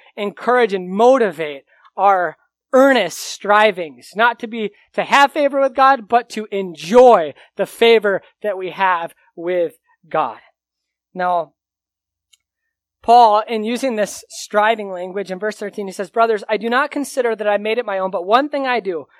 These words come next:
forgetting what lies behind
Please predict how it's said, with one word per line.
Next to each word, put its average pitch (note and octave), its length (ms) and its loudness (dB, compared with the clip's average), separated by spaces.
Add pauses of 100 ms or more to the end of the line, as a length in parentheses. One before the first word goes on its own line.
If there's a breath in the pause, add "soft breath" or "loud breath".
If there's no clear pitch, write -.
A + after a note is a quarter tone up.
(220 soft breath)
forgetting C4 760 0
what C#4 200 4
lies B3 400 4
behind F3 640 -4